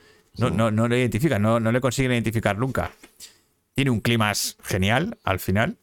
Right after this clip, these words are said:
Speaker 2: Mm.
Speaker 1: Y, y luego plantea algunas cosas, algunos recursos así de cámara curiosos. Tiene un traveling circular rarísimo,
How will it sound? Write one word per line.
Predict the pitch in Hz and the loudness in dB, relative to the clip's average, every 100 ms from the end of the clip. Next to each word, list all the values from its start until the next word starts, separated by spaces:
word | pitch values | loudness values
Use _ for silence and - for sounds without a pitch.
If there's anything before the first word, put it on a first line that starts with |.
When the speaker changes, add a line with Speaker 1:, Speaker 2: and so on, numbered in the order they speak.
| _ - | _ -10
Speaker 2:
Mm. | 80 85 127 180 _ _ _ - | -6 -4 -6 -10 _ _ _ 0
Speaker 1:
Y, | 131 127 120 113 113 110 110 107 104 101 - - | 2 2 2 2 2 2 2 2 2 0 -4 -4
y | 120 | 0
luego | 127 156 196 | 2 4 4
plantea | 165 139 160 175 | 2 2 2 2
algunas | 165 180 165 | 4 2 0
cosas, | - 165 165 | -2 0 0
algunos | 151 151 135 | 0 2 2
recursos | 151 151 151 147 | 2 0 0 0
así | 135 160 | 2 2
de | 147 | 2
cámara | 139 160 151 139 | 2 2 2 0
curiosos. | 120 147 170 151 | 0 0 0 -2
Tiene | - 170 | 0 2
un | 190 170 | 2 2
traveling | 175 175 147 | 2 2 2
circular | - 135 - 131 143 | 0 -2 0 0 0
rarísimo, | 123 110 160 143 139 208 | 0 0 0 0 0 0